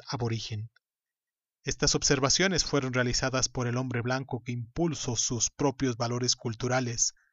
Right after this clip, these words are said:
a la sociedad aborigen. Maggie Cavanagh, mujer aborigen australiana.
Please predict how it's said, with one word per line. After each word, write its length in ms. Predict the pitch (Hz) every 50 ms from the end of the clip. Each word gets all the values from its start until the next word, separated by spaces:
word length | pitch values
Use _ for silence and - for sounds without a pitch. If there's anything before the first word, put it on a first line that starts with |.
| _ _ _ _ -
a 100 | 120 120
la 120 | 123 123
sociedad 480 | - 135 120 - - 120 120 127 123 120
aborigen. 560 | 113 110 107 104 104 - - - 113 110 - _ _ _ _ _ _ _ _ _ _ _ _ _ _ _ _
Maggie 500 | - 147 160 156 151 175 196 285 - _ _ _ _ _ _ _ _ _ _ _ _
Cavanagh, 760 | - 165 156 127 123 - - - - - 117 107 - - - - _ _ _ _ _ _ _ _ _ _ _ _ _ _ _ _ _ _ _ _ _
mujer 340 | - 135 113 - - 175 185
aborigen 520 | 175 123 127 127 131 139 - - 160 160
australiana. 840 | 151 127 110 - - - 127 117 113 110 101 92 92 95 - - -